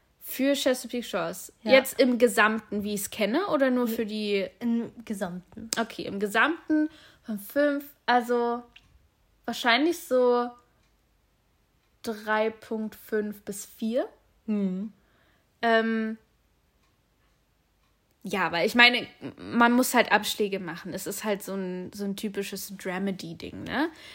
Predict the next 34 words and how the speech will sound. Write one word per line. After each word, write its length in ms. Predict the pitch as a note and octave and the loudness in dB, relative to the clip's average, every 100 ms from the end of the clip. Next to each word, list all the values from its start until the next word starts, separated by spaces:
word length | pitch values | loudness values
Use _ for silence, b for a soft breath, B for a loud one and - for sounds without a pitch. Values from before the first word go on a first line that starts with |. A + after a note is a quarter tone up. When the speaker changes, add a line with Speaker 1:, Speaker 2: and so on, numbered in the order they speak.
| B B - | B B 0
Speaker 1:
Ähm, 480 | A3 G#3+ G#3 G#3 G3+ | 4 4 2 -4 -6
klar 380 | - G3+ G#3+ | 2 6 8
wird 180 | A3 G#3+ | 6 2
denn, 420 | A3+ G#3+ G#3+ G3 - _ _ _ _ _ _ _ - | 0 0 -4 -6 -12 _ _ _ _ _ _ _ -12
fühlt 280 | - B3+ C4 | 0 2 6
man 100 | B3 | 6
Speaker 2:
Ja, 60 | |
Speaker 1:
sich 80 | A3+ | 6
Speaker 2:
darum 100 | A3+ | 6
Speaker 1:
manchmal 320 | A#3 C4 C4 | 6 6 4
Speaker 2:
geht's 20 | A3+ | 2
ja 80 | G#3 | 2
Speaker 1:
so 80 | G#3 | 8
Speaker 2:
hier 160 | C4 D4 | 8 6
auch 160 | F3+ | -4
in 160 | G3 A3 | -4 2
Speaker 1:
Ja, 160 | A3 F#3 | 4 4
Speaker 2:
diesem 120 | G3 | 4
Podcast. 220 | - G3 | 0 4
Speaker 1:
genau, 340 | C#4 C#4+ C#4 A#3 | 6 10 10 8
ja, 280 | G#3+ A3+ C4 | 6 6 8
darum 240 | D4+ C4 | 6 4
geht's 240 | A#3 B3+ | 2 0
ja 120 | - F3 | -2 -4
auch, 80 | |
natürlich. 540 | F#3 F#3 A#3 G3 F3 - | -6 -4 -4 -4 -4 2
Aber 240 | G3 G3+ | 4 4
klar 300 | G3+ G#3 A3+ | 4 6 6
wird 160 | A#3 G#3 | 6 2
auch 100 | G#3 | 0
manchmal 420 | G3+ A3 A#3+ G#3 | -2 -2 0 2
irgendwie 280 | G#3 G3+ G3+ | 2 0 -4
so 140 | G3+ | -4
Drama 640 | G3+ G3 F3 G#3 A3 G#3 | -6 -4 0 2 2 0